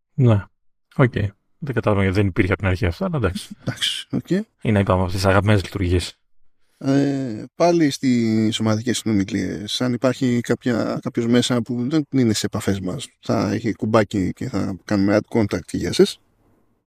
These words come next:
Speaker 2: Επίσης, τα μηνύματα πλέον, από εκεί που μπορούμε να επιλέξουμε μόνο ολόκληρο το μήνυμα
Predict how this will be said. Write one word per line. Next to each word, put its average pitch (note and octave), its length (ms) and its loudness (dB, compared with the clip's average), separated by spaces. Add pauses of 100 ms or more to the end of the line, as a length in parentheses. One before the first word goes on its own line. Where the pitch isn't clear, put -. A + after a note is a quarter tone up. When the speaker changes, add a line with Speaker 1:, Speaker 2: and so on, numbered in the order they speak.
(800)
Speaker 2:
Επίσης, G#3 320 0
τα E3+ 120 2
μηνύματα C3 680 2
πλέον, B2+ 440 2
από - 220 -6
εκεί F3 140 -4
που F3+ 280 0
μπορούμε C#3+ 320 2
να B2 320 2
επιλέξουμε C3+ 600 -4
μόνο D#3 420 2
ολόκληρο C#3 580 2
το G#2+ 120 -2
μήνυμα G#2+ 360 2